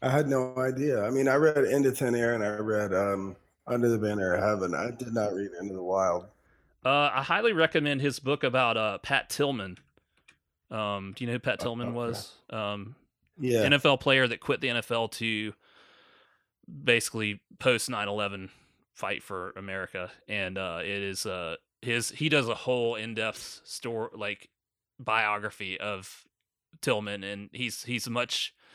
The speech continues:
Speaker 2: Tillman was much deeper than this sort of, like, patriotic symbol, I guess. It's really, the book is
Speaker 1: Yeah.
Speaker 2: really good. Um, I can't remember what the name of that book is, but it is, it is about him, um, and his whole life, and it's kind of, kind of inspiring. But anyway, it's
Speaker 1: You
Speaker 2: written the
Speaker 1: gotta go
Speaker 2: same
Speaker 1: after it.
Speaker 2: style as, like,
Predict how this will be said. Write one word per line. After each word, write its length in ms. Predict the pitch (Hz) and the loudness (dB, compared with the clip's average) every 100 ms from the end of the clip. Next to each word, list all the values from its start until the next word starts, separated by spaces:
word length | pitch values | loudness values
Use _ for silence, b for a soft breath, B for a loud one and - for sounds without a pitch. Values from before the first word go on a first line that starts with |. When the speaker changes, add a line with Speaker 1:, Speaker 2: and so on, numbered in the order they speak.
| b b b b | b b b b
Speaker 2:
Tillman 320 | 147 143 123 | 4 4 2
was 180 | 120 107 | 0 -2
much 360 | 110 - - | -4 -4 -4
deeper 360 | - 113 110 104 | -2 -2 -2 -4
than 240 | 98 95 | -4 -6
this 140 | 101 95 | -6 -8
sort 220 | - 101 | -8 -6
of, 160 | 98 98 | -8 -6
like, 300 | 92 90 - - _ _ _ _ _ _ _ _ | -8 -8 -12 -20 _ _ _ _ _ _ _ _
patriotic 580 | - 104 - 107 95 95 | -6 -6 -4 -4 -4 -4
symbol, 420 | - 92 101 101 | -8 -8 -8 -8
I 100 | 101 | -6
guess. 500 | 101 104 - - - _ | -6 -8 -8 -12 -18 _
It's 240 | 101 98 123 | -10 -6 2
really, 340 | 147 135 104 | 6 6 4
the 100 | 104 | 0
book 180 | 127 127 | 0 0
is 80 | 95 | -2
Speaker 1:
Yeah. 80 | 98 | -2
Speaker 2:
really 200 | 92 90 | -2 -2
good. 340 | 87 92 90 - _ - | -4 -6 -8 -14 _ -14
Um, 300 | 95 92 95 | -12 -12 -14
I 60 | |
can't 160 | - 180 | -14 -10
remember 160 | 143 131 | -6 -6
what 100 | 101 | -6
the 60 | |
name 180 | 107 107 | -8 -8
of 60 | 101 | -8
that 80 | |
book 200 | 104 101 | -10 -10
is, 160 | 95 90 | -10 -10
but 140 | 98 | -10
it 140 | 98 101 | -8 -8
is, 160 | 95 | -8
it 120 | 87 98 | -10 -10
is 80 | |
about 320 | 92 92 90 - | -10 -8 -8 -10
him, 220 | 90 92 _ - | -14 -16 _ -16
um, 280 | 95 90 90 | -12 -12 -12
and 80 | 95 | -10
his 100 | - | -10
whole 160 | 92 | -8
life, 280 | 85 90 90 | -6 -8 -8
and 80 | 78 | -12
it's 100 | - | -12
kind 220 | - 98 | -8 -8
of, 140 | 87 | -8
kind 140 | - 98 | -10 -10
of 20 | |
inspiring. 520 | 85 - 87 87 92 - | -10 -10 -8 -8 -10 -10
But 160 | 85 - b b b b b b | -12 -14 b b b b b b
anyway, 320 | 165 147 107 104 | 4 4 4 2
it's 100 | 120 | 6
Speaker 1:
You 60 | |
Speaker 2:
written 120 | - | 6
the 60 | 135 | 6
Speaker 1:
gotta 100 | 104 | 4
go 60 | 143 | 6
Speaker 2:
same 100 | 127 | 4
Speaker 1:
after 100 | - | 2
it. 20 | |
Speaker 2:
style 420 | 123 113 117 113 | 2 6 6 4
as, 120 | 104 | 2
like, 260 | 113 107 | 0 -2